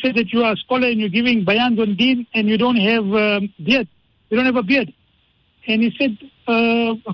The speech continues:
complaint to Allah Ta'ala, I can't grow a beard." So, but normally Allah Ta'ala says, "Subhana man zayyana rajulu bil luha." Glory be to the one,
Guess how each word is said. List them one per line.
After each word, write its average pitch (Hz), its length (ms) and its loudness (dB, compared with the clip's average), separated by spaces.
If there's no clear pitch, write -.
complaint 254 380 0
to 247 80 0
Allah 254 240 2
Ta'ala, 269 200 -2
I 226 100 0
can't 247 260 0
grow 262 200 0
a 262 40 -4
beard." 320 260 -2
So, 269 80 0
but 262 140 0
normally 269 640 0
Allah 233 220 0
Ta'ala 262 300 -2
says, 277 220 -2
"Subhana 240 400 0
man 214 240 0
zayyana 240 360 2
rajulu 233 400 0
bil 196 260 0
luha." 247 240 0
Glory 262 300 0
be 254 180 2
to 220 120 -2
the 196 140 0
one, 233 280 0